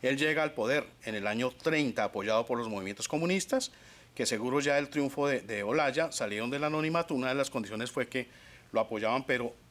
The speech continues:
Olaya Herrera tendría que darles la, la personería jurídica, cosa que, que hizo. Y la alianza del Partido Comunista con el Partido Liberal, ya infectado por el bolcheviquismo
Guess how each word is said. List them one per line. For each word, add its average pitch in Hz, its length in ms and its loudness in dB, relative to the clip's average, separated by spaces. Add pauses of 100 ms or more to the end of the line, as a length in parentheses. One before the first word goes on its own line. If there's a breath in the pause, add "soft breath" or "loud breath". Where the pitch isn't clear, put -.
(280)
Olaya 113 340 2
Herrera 131 260 2
tendría 127 400 0
que 127 80 -2
darles 113 280 0
la, 107 200 -2
la 104 160 -8
personería 95 420 -4
jurídica, 117 400 -4
cosa 107 280 -10
que, - 200 -12 (500)
que 107 140 -4
hizo. 92 260 -8 (1700 loud breath)
Y 147 80 2
la 143 80 4
alianza 160 300 2
del 190 80 2
Partido 156 280 0
Comunista 156 460 0
con 147 120 0
el 120 60 -2
Partido 151 360 0
Liberal, 143 360 2
ya 120 140 -2
infectado 139 500 0
por 135 120 0
el 120 60 0
bolcheviquismo 139 760 -2